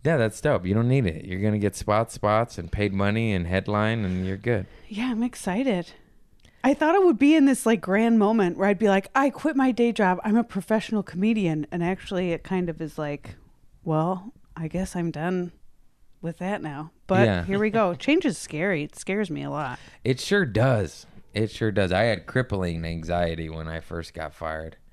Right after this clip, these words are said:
Speaker 1: And I, I, 'cause then I got denied for unemployment, and then I fought it, and then I got it. But then I started making too much money at stand-up, and then I couldn't even get the money.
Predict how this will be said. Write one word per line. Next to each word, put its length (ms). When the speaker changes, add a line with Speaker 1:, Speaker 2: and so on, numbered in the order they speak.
Speaker 1:
And 220
I, 360
I, 60
'cause 200
then 140
I 120
got 200
denied 580
for 140
unemployment, 800
and 120
then 120
I 100
fought 500
it, 260
and 160
then 160
I 100
got 500
it. 320
But 160
then 180
I 120
started 460
making 360
too 160
much 280
money 320
at 140
stand-up, 800
and 240
then 160
I 80
couldn't 360
even 360
get 480
the 160
money. 680